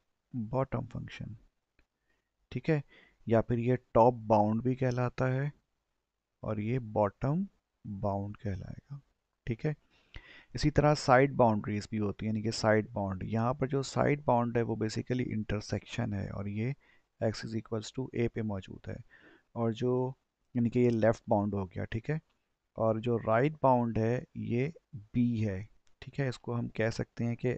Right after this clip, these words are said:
x is equals to b इसका राइट बाउंड हो गया, आर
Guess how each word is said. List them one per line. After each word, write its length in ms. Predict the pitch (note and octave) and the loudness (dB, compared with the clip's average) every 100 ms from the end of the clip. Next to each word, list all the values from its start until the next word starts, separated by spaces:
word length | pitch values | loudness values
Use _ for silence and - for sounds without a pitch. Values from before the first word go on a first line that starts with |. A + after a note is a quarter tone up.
| A2+ | -2
x 240 | A2+ - | -4 -6
is 140 | A2 G#2+ | -8 -8
equals 420 | - A#2 G#2+ - C#3 | -8 -10 -12 -10 -8
to 120 | E3+ - _ _ _ _ | -8 -10 _ _ _ _
b 260 | G#2+ A2+ B2 A2+ | -4 0 0 0
इसका 380 | - - C3+ F#3 _ _ _ _ - | -4 0 0 0 _ _ _ _ -8
राइट 480 | G2 G#2 A2 A#2+ - | 2 6 6 4 -4
बाउंड 340 | G#2+ G2+ F#2+ F#2 | -4 -2 -4 -8
हो 200 | F#2 F#2 | -10 -12
गया, 140 | F#2+ F#2+ | -8 -8
आर 400 | F2+ G2 G2+ | -6 -6 -4